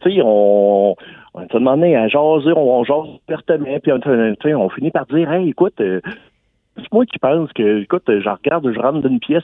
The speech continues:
puis je regarde, puis je regarde le monde, puis tu sais, c'est, je, je regarde tout comme, euh, c'est-tu un potentiel ou c'est-tu une potentielle, puis non, on jase, puis hey, non, moi aussi, j'ai, tu sais, ma, ma conjointe, elle, moi aussi, je suis comme ça, puis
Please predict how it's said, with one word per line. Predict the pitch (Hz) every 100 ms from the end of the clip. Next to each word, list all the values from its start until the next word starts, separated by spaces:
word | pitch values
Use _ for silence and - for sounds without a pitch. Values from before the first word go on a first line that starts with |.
| -
puis |
je | 113
regarde, | 104 117 147 151
puis | 117
je | 107
regarde | 120 143
le | 135
monde, | 127 170
puis | - -
tu | 160
sais, | -
c'est, | 101
je, | 90 _ _ 87
je |
regarde | 101 - 120 117
tout | - -
comme, | 127 117
euh, | 90 82
c'est-tu | - - 117 123
un |
potentiel | 113 107 113 104 92 - 98 113
ou | 98
c'est-tu | - 117
une | 110
potentielle, | 113 110 104 95 - 90 127
puis | - 98 - - - -
non, | 175
on | 226
jase, | 180 110 104
puis | 143
hey, | 170 294 135
non, | 131
moi | 214 175
aussi, | 175 - 226
j'ai, | 139 120
tu | 143
sais, | 139
ma, | 104 95
ma | 92
conjointe, | 117 117 147 104
elle, | 82
moi | 98 180
aussi, | 214 -
je | 147
suis | -
comme | 180 185 -
ça, | 160 123
puis | -